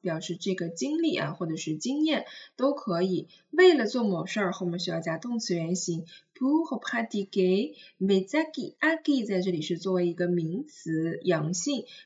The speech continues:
表示知识、经验。J'ai bu 呢，这里我们也看到了，后面是直接加动词原形 profiter 的啊，不需要变位。Ensuite,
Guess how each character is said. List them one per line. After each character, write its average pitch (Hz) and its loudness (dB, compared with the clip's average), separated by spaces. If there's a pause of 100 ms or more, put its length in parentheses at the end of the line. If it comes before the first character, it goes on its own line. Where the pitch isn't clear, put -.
表 165 4
示 165 -2
知 320 2
识、 - -2
经 277 -4
验。 269 -2 (340)
J'ai 311 4
bu 320 6
呢， 220 4
这 208 0
里 196 6
我 180 4
们 190 4
也 175 2
看 190 0
到 175 0
了， 170 -2
后 202 -4
面 185 0
是 185 -2
直 165 -2
接 226 -2
加 208 0
动 208 0
词 190 -4
原 160 -2
形 180 -4
profiter 254 0
的 135 -2
啊， - -4
不 127 -8
需 233 -4
要 175 0
变 160 -2
位。 151 -6 (600)
Ensuite, 247 -4